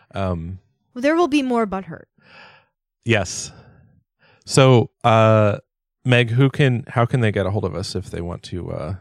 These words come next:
Speaker 1: complain and I'll add to their, add to the list of things
Speaker 2: Email
Speaker 1: people should be butthurt?
Speaker 2: Dana.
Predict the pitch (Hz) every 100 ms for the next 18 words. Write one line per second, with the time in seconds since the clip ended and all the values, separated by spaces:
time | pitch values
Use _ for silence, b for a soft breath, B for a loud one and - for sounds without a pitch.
0 | _ - 92 87 87 90 - 98 85 -
1 | 92 - 92 92 107 92 90 - 95 92
2 | 92 82 95 92 - 90 87 - 127 262
3 | 277 285 285 185 - 202 214 233 208 175
4 | 160 160